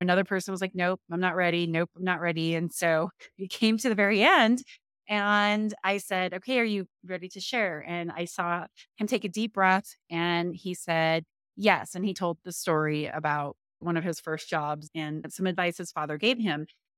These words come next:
And it was so touching. Not only was the story touching, he nailed it. He did such a great job,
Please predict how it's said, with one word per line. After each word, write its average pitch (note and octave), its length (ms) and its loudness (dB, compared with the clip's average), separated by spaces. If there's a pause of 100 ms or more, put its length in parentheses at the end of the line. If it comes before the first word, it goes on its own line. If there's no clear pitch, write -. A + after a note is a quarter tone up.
(160)
And G#3+ 300 6
it A3+ 120 8
was B3 180 4
so C#4 460 4
touching. F#3 600 -2 (300)
Not C4 200 8
only C4 180 4
was A3 160 2
the G#3+ 80 -10
story G#3 320 0
touching, F#3+ 400 -4
he F#3 400 0 (100)
nailed G3+ 380 4
it. C#3 180 -8
He F#3+ 200 -8
did F3+ 200 -8
such G#3 300 -4
a A#3 40 -6
great G3 260 -4
job, D#3+ 340 -4